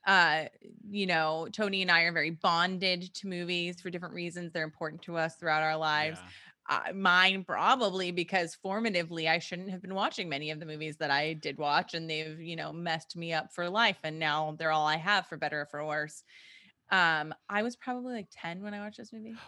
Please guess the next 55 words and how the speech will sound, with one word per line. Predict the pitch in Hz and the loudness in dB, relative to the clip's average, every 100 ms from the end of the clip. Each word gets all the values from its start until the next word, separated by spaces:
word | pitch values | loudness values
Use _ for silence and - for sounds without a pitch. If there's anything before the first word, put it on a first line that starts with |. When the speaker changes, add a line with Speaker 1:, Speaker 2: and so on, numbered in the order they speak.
| - _ - | -20 _ -6
Speaker 2:
I | 123 | -4
wasn't | 127 160 185 151 | -2 -2 -4 -4
too | 165 151 | -4 -2
far | 160 151 | 0 0
behind | 147 139 175 | 0 0 0
you. | 127 | 0
I | 104 104 | 0 0
was, | 120 120 107 - | -2 -2 -6 -8
I | 117 | -6
Speaker 1:
Yeah. | 104 | -4
Speaker 2:
think, | 110 104 | -4 -6
twelve | - 107 107 123 | -6 -2 0 0
or | 120 | -2
thirteen | 110 110 - 160 117 80 _ | -4 -4 -6 -6 -8 -10 _
when | 104 101 | -6 -4
I | |
first | 90 101 92 | -4 -8 -6
Speaker 1:
Yeah, | 392 | -6
I | |
think | 95 | -4
Speaker 2:
watched | 90 | -4
Speaker 1:
that's, | 302 | -6
Speaker 2:
this | 90 - | -10 -12
film. | 90 82 82 _ _ 98 | -12 -12 -14 _ _ -6
Speaker 1:
I | |
think | - - | -4 -4
that's | 208 180 | -4 -6
Speaker 2:
Yeah. | |
Speaker 1:
normal. | 196 214 247 294 - - _ | -4 -4 -6 -10 -20 -20 _
Uh, | 190 180 - | -4 -4 -6
if | 175 | -8
you're | 196 175 175 | -6 -6 -8
listening | 185 175 175 | -10 -10 -12
to | 180 | -12
this, | 185 | -12
Mina | 170 165 165 | -10 -8 -8
is | 170 | -8
shaking | - 165 165 | -12 -12 -8
her | 165 | -6
head | 165 165 | -6 -6
in | |
horror. | 180 156 156 185 208 | -6 -6 -4 -4 -2
Speaker 2:
<laughs> | 127 - - 233 - 214 208 | -2 -2 4 4 6 2 4
Speaker 1:
Um, | 190 165 156 | 4 4 2
Speaker 2:
She's | 160 - | -2 -2
like, | 147 127 | -4 -4
"Your | 143 - | -10 -10
Speaker 1:
<laughs> | - | -8
so | 160 | 2
Speaker 2:
parents | - 415 370 | 6 6 6
were | 139 | 2
horrible." | 139 151 294 233 302 | -2 -4 -4 0 0
Speaker 1:
let's | - - | 0 -2
talk, | 403 294 | -2 2
yeah, | 240 - | 2 2